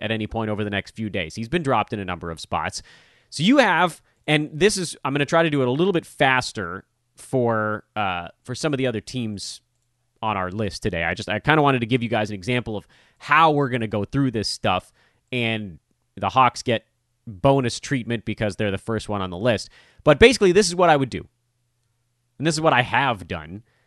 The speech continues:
is you go to a team, whether it's Yahoo, you know, whatever ranking page you use, Yahoo's the easiest 'cause you, you may have your league there already, and look at anyone that's inside the top two hundred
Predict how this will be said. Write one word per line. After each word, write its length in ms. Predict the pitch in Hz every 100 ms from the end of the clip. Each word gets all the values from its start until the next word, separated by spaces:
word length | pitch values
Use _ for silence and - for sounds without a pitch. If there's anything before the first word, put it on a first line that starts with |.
| _ -
is 200 | 147 143
you 60 |
go 260 | 135 160 214
to 80 | 208
a 80 |
team, 720 | - - - 240 202 151 196 226 _ _ _ _ _ _
whether 260 | 110 117 120
it's 200 | - - -
Yahoo, 540 | 117 117 117 117 113 107 110 _ _ _ _
you 60 | 95
know, 60 |
whatever 340 | 92 139 165 160
ranking 500 | 131 135 135 123 110
page 420 | - 117 98 82
you 100 | 95
use, 320 | 82 82 87
Yahoo's 380 | 110 107 101 90
the 160 | 92 104
easiest 540 | 87 80 78 92 -
'cause 300 | 95 80 - -
you, 120 | 85 _ -
you 80 |
may 160 | 90 92
have 160 | 90 82
your 100 | 82
league 240 | 107 82
there 160 | 90 82
already, 440 | 85 139 104 98 - _ _ _ _
and 280 | 185 190 180
look 160 | 208 262
at 80 | 220
anyone 500 | 262 247 175 190 185 _ _ -
that's 300 | 160 180 - - 165
inside 420 | 226 262 262 247
the 60 |
top 280 | - 226 233
two 220 | - 269
hundred 480 | 240 220 220 156 -